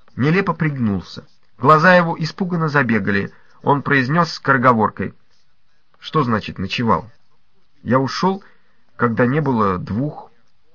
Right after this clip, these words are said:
Что тут особенного?» «Значит, ты был в редакции ночью?» Дроздов, потирая руки, захихикал. «При чем тут это, старик? Ну, был. Допустим, был. Все мы не ангелы.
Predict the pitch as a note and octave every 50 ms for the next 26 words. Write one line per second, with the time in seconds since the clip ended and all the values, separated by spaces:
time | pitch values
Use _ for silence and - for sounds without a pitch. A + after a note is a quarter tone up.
0 | - - - - - - E3+ D#3 - - - G#2+ - - A2+ F2 - - F2 E2
1 | - A2+ - - - - - - - - - - - - - - - - - -
2 | - - - - G2 B2 F3 F3+ F3+ F#3 E3 - - - G#3+ G3 E3+ F3 E3+ -
3 | - - A#2+ B2 D3+ D3+ C#3 E3 F3 E3 - - - E3+ E3+ E3+ G3+ A#3+ B3+ A#3+
4 | B3 - - - C3 C3 - - - - - - - - - - _ - - A#2+
5 | B2+ C3+ B2 C3 C#3 F#3 F#3+ F3 - - - - - - - - - - A#2 A2+
6 | C#3 C3+ C3+ C3+ C3 C3 C3 C3+ D#3+ E3+ D#3+ - C#3+ B2 A2+ D3 - - D3 -
7 | - A#2+ A#2 - - - - - - - - - - - - - - - - -
8 | - - - - - - - - - - - A3+ - - A#3 A#3+ A3+ B3 A3+ -
9 | A#3+ F3 D#3 G#2 - - - E2 F2+ E2 D#2+ - - - - F2 G#2+ F3 G#3 G3
10 | G#3 G#3+ A3+ A#3 A3+ A3+ - - - - - - - - - - B2+ - - G#3
11 | A3+ A3+ - F3 B2+ G2+ F#2+ C#3 E3 F3 G3 - - - - - - - - -
12 | - - - - - - D#3+ G3 G3+ G#3+ G#3 G3+ G#3 G#3 G3+ G3 F3+ F3 F#3+ F#3
13 | F#3+ F#3